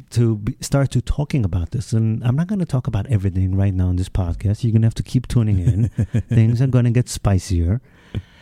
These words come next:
Speaker 1: Uh, for me, I, I decided that I need to start talking about it more.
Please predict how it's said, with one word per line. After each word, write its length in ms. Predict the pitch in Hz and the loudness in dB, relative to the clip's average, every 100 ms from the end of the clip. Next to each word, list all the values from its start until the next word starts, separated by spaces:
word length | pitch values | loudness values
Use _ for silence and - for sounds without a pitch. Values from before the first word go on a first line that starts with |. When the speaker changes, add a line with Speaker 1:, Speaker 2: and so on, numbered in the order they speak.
| - | -8
Speaker 1:
Uh, 360 | 113 117 110 110 - _ _ - | -2 0 0 -2 -8 _ _ -6
for 140 | - 139 | 0 2
me, 200 | 147 147 | 0 0
I, 180 | 131 139 - | -2 -4 -4
I 100 | 123 | -2
decided 520 | 110 - 139 127 120 | -2 -2 -2 0 0
that 260 | 117 110 - _ - _ _ - | 0 -2 -8 _ -20 _ _ 0
I 60 | |
need 120 | 123 127 | 2 2
to 80 | 110 | 0
start 220 | 107 95 | -2 -2
talking 360 | - 160 160 | -2 -2 -2
about 240 | 123 110 98 | 0 0 2
it 60 | |
more. 580 | 98 95 139 120 113 156 | 2 2 2 0 -4 -10